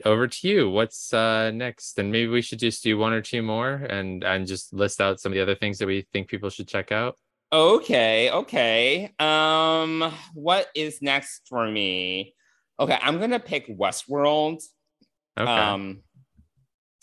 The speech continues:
Speaker 2: which I know you, did you watch the first season?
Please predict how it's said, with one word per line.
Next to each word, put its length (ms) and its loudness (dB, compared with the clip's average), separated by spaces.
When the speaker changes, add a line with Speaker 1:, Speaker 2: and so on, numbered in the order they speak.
Speaker 2:
which 140 -8
I 80 2
know 440 2
you, 600 -4
did 180 -10
you 60 -6
watch 160 -8
the 80 -10
first 220 -6
season? 380 -10